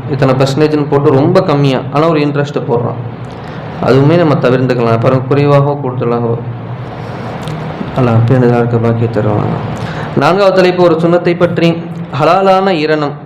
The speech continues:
பயன் தரும் கல்வி. நபி ஸல்லல்லாஹு அலைஹி வஸல்லம் அவர்கள் கூறினார்கள், "ஃபஜ்ர் தொழுத பின் இந்த துவாவை ஓதுவார்கள்" என உம்மு சல்மான் ரலியல்லாஹு அவர்கள் அறிவித்தார்கள். "அல்லாஹும்ம இன்னி அஸ்அலுக இல்மன் நாஃபியா வ ரிஸ்கன் தொய்யிபன்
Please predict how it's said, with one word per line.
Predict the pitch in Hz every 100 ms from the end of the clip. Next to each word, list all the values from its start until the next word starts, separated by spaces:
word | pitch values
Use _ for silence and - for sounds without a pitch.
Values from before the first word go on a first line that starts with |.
| - -
பயன் | 143 160
தரும் | 170 170 160
கல்வி. | 143 127 127 123 - - -
நபி | 135
ஸல்லல்லாஹு | 170
அலைஹி | 170 170
வஸல்லம் | 147
அவர்கள் | 139 131
கூறினார்கள், | 131 139 131 120 120 120 - - - -
"ஃபஜ்ர் | 160 151 214 214
தொழுத | 180 180 170
பின் | 165 165 165 165
இந்த | 147 139
துவாவை | 139 139 156 165 160
ஓதுவார்கள்" | 139 143 143 139 135
என | 131 127 127
உம்மு | 127 131 156 170 160
சல்மான் | 135 143 139
ரலியல்லாஹு | 131 131 127
அவர்கள் | 127 120 131 135
அறிவித்தார்கள். | 123 120 120 113 123 143 - - - - -
"அல்லாஹும்ம | 135 156 175 180 170
இன்னி | 170 190 185 170 170 - -
அஸ்அலுக | 143 143 170 190 190 180 170
இல்மன் | 208 208 175
நாஃபியா | 147 143 143 143 139 - - - - - - - - - - - - - -
வ | 135
ரிஸ்கன் | 156 170 208 - 226 208 196
தொய்யிபன் | 170 165 190 202 196 220